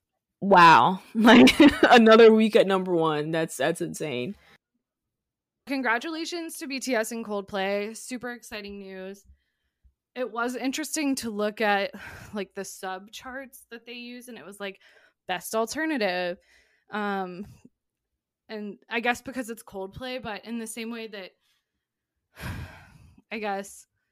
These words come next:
Speaker 2: B T S are, like, thought of as K-pop or, you know, like, when an award show makes a K-pop category,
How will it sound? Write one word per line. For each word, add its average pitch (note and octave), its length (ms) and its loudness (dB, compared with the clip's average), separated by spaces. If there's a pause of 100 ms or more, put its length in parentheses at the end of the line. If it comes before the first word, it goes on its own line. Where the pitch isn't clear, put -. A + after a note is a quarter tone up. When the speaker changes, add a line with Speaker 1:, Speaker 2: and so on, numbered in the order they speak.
(1080)
Speaker 2:
B B3 120 -6
T A#3+ 200 -10
S G#3 380 -10 (420)
are, G#3 240 -4
like, F#3+ 200 -6
thought G#3 260 -6
of G3+ 120 -12
as G#3+ 140 -14
K-pop G3+ 720 -6
or, G3 360 -8
you A3+ 140 -12
know, G3+ 160 -8
like, G3 180 -8 (340)
when A3+ 180 -6
an A3 120 -6
award G3+ 320 -8
show A3 220 -8
makes G3+ 280 -12
a G3 40 -14
K-pop G3 520 -10
category, F3+ 720 -10